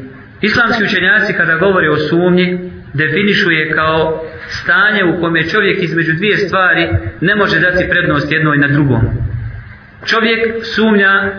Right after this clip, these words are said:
da li ima abdest ili nema. Nalazi se u takvom stanju da ne može dati prednost ni jednoj ni drugoj strani. Niti da ima abdest, niti da nema abdest. Ovo stanje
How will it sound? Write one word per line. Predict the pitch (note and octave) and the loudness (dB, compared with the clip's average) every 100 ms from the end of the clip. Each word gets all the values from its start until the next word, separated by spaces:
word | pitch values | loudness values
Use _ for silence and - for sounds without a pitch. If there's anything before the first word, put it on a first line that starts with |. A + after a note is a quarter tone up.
| - | -10
da | C#3+ G3+ | 0 2
li | G#3+ G#3 G3+ | 2 0 0
ima | G3+ F3 F#3 | 0 2 0
abdest | F3+ E3 E3+ | 0 -4 -4
ili | C#3+ D3 | -4 0
nema. | D3+ C3 A2+ A#2 - - - | 0 0 -4 -8 -14 -20 -4
Nalazi | E3+ B3 A3 A3 | 0 0 0 0
se | G#3 | 0
u | G3 | 0
takvom | A#3 A#3 G#3+ F#3+ | 0 2 2 2
stanju | F#3 G3 G3+ G#3+ A3+ A#3 A#3 - - | 2 2 2 2 0 -2 -6 -14 -6
da | D#3 | -2
ne | G3+ C4 | 2 2
može | A3+ G3+ | 2 2
dati | A3+ A3+ F3+ | 2 0 0
prednost | G#3 G#3 F#3+ E3+ E3+ E3+ | 0 0 0 0 -2 -2
ni | F#3 | 0
jednoj | G#3+ G#3 | 0 2
ni | F3+ | 0
drugoj | F3 F3+ D#3 | 0 0 0
strani. | C#3 C#3+ C#3 C#3 C3+ C3+ - - - - | 0 0 0 0 0 -4 -10 -16 -8 -2
Niti | G#3+ G3+ | 0 0
da | G3 G#3 | 2 2
ima | A#3 A#3 G#3 G#3+ | 2 2 2 0
abdest, | A#3 A#3 A3+ - - - | 0 0 -2 -6 -12 -2
niti | F#3+ G3+ G#3 A3 A3 - | 0 2 0 -2 -6 -4
da | E3 | 0
nema | F#3+ A3 E3+ C#3+ C#3+ | 0 2 0 0 0
abdest. | C#3 C3 C3 - - - | 0 -2 -6 -12 -16 -2
Ovo | F#3+ B3 A#3+ | 2 4 4
stanje | B3 A3 G#3+ B3 B3 A#3+ | 4 4 2 2 0 -2